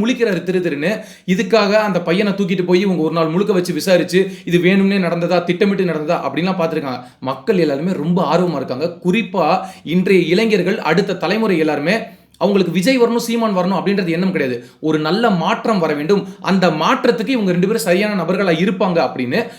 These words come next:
எல்லாருமே யோசிக்கிறாங்க. இதுல எடப்பாடி பழனிசாமி இவ்வளவு நாள் என்ன சொல்லிட்டு இருந்தாருன்னா, "திமுகவை வீழ்த்த வேண்டும் என்று ஒத்த கருத்தோடு இருக்கக்கூடிய யாரு வேணாலும் எங்களிடம் கூட்டணி வரலாம்" அப்படின்னு சொன்னாங்க.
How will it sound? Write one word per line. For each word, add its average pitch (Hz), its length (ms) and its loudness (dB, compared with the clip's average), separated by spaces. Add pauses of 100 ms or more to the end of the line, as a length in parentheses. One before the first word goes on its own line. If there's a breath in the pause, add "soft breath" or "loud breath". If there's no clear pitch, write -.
எல்லாருமே 220 400 4
யோசிக்கிறாங்க. 160 520 2 (360 loud breath)
இதுல 214 240 2
எடப்பாடி 226 420 2
பழனிசாமி 185 360 0
இவ்வளவு 185 280 0
நாள் 214 140 0
என்ன 170 140 0
சொல்லிட்டு 156 280 -2
இருந்தாருன்னா, 131 400 -2 (400 loud breath)
"திமுகவை 247 580 2
வீழ்த்த 226 300 0
வேண்டும் 214 280 0
என்று 156 600 2
ஒத்த 233 340 2
கருத்தோடு 240 480 4
இருக்கக்கூடிய 202 540 0
யாரு 190 400 0
வேணாலும் 226 120 0
எங்களிடம் 185 360 0
கூட்டணி 196 280 -2
வரலாம்" 143 420 -4
அப்படின்னு 175 320 -2
சொன்னாங்க. 139 240 -6